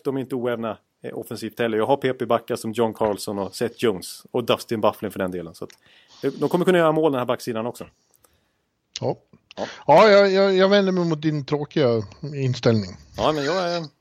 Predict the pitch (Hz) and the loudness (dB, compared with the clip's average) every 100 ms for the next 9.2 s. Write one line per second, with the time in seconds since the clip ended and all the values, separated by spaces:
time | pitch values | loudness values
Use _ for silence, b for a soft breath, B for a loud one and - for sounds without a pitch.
0 | _ _ 135 143 175 160 160 151 143 151 | _ _ -6 -2 0 0 -2 -4 -6 -8
1 | 156 156 - 165 151 143 156 - _ _ | -10 -12 -4 -4 -4 -4 -6 -6 _ _
2 | _ _ _ 104 143 _ _ b b b | _ _ _ -16 -16 _ _ b b b
3 | b b - - 180 214 202 190 190 - | b b -20 -4 2 4 4 2 -2 0
4 | - 208 - - 226 196 180 180 - _ | 0 2 -2 -2 -2 0 0 -2 -2 _
5 | _ - 143 165 143 165 170 170 175 170 | _ -2 2 4 2 -2 0 2 4 6
6 | 143 147 - 135 107 98 120 123 120 117 | 4 2 -2 -6 -6 -10 -16 -16 -14 -6
7 | 135 156 156 143 135 170 170 180 190 - | 4 6 6 4 2 4 6 4 4 2
8 | 123 - 123 101 127 110 104 - _ _ | -2 -2 -6 -6 -6 -6 -6 -10 _ _
9 | - | -10